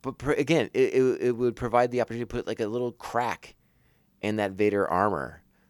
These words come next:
that his son can then exploit and take advantage of to bring back and to ultimately redeem Anakin Skywalker. And then make that line in Jedi make sense, that Obi-Wan once thought as you did.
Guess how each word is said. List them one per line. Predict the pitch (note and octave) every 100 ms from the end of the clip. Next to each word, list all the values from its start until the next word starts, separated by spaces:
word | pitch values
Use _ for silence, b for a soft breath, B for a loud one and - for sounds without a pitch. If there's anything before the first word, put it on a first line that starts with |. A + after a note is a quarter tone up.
| _
that | G2 G2
his | A2
son | - A#2+ A#2
can | - F#2+
then | F2+ D#2+
exploit | D2 - E2 C#2+ - - _ _ _
and | F2
take | F#2+ F2+
advantage | F2+ E2+ E2
of | D#2
to | G2
bring | E2 F#2+ G2+ G2
back | D#2+ F2+ E2+ - - b
and | - F2+
to | -
ultimately | G2 G2+ - E2+
redeem | F#2 F2 G2 G2 F#2 E2 C2+ _ _ _ _ _
Anakin | F2 D#2+ D2+
Skywalker. | D2+ - C#2 C#2 A#1 - - - B B -
And | B2+
then | D#3 D3+ A2+
make | A#2 C#3
that | B2 G#2 B2 -
line | A#2 C3+ G#2+ A2+ A2+ b b b _
in | A#2 B2
Jedi | F#2+ B2 B2 G#2 G#2+
make | G#2 G2+
sense, | - C#3 E2 -
that | F#2+
Obi-Wan | G#2 A#2+ A#2+ A2 A#2 G#2
once | G2 A2 -
thought | - G2+ A2+
as | A2 F2
you | A2+
did. | F2 C#2+ -